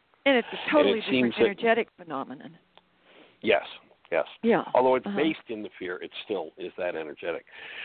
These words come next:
Speaker 2: But
Speaker 1: Right.
Speaker 2: what I'd like to do for a minute is, is roll back in the conversation to where you
Speaker 1: Oh,
Speaker 2: told
Speaker 1: yes.
Speaker 2: us how, uh, it was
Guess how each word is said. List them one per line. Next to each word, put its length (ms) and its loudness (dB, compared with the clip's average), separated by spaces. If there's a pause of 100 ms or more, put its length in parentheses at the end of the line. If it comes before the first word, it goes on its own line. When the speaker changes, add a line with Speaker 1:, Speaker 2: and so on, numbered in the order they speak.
(200)
Speaker 2:
But 240 4
Speaker 1:
Right. 80 -2
Speaker 2:
what 100 4
I'd 140 4
like 300 2
to 60 -10
do 160 -8
for 160 -6
a 40 -4
minute 260 -4
is, 180 -6 (160)
is 220 -4
roll 380 -2
back 400 2
in 100 -8
the 60 -6
conversation 840 -8
to 120 -12
where 160 -6
you 160 -6
Speaker 1:
Oh, 140 0
Speaker 2:
told 280 0
Speaker 1:
yes. 100 -4
Speaker 2:
us 60 -6 (120)
how, 480 4 (600)
uh, 200 4 (120)
it 220 0
was 160 -4